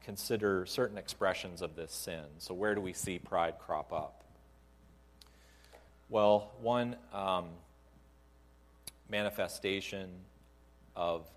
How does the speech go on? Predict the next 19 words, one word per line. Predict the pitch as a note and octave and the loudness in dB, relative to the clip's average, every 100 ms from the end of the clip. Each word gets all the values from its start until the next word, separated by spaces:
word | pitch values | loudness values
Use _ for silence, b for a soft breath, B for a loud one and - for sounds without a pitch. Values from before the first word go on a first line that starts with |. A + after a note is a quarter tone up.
| - | -14
sinful | - G#2 F#2+ F#2+ | -8 -6 -6 -8
pride | - - G2 F#2 F2+ F2 F2+ - - - - b b b b b - - | -6 2 4 6 4 2 -4 -18 -20 -20 -20 b b b b b -10 2
is | A2 G#2 G2+ F#2+ | 4 6 4 0
the | G2 | -2
pride | - G#2+ G#2 G2+ G2 | 4 8 10 8 6
of | F#2 - | 0 -4
moral | F#2 F#2 F2+ F2 F2+ | -6 -2 -2 -2 -4
self-righteousness. | - - E2 - F2 D#2+ E2+ - D2+ D2+ - - - - - - - - - - - - | -4 0 0 0 -4 -6 -10 -12 -12 -12 -12 -14 -20 -20 -20 -20 -20 -20 -20 -20 -20 -16
Turn | - F#3 | -2 2
to | G3 | 4
Luke | C3+ C3 A#2+ | 6 4 4
eighteen. | G2+ - - G#2 E2 D2+ - B B B B B B - - - | 0 0 -6 -6 -8 -12 -18 B B B B B B -20 -20 -12
We're | A2+ | -6
gonna | G2+ | 0
look | G2+ F#2+ | 2 2
at, | E2 - - - | 0 -2 -10 -4
uh, | F#2 F2 D#2+ E2 - - | 0 2 0 -4 -10 -12
Jesus' | - A#2+ A2 F2 | -6 -4 -4 -8
parable. | - G#2 G2 E2+ D#2+ | -4 0 2 2 -2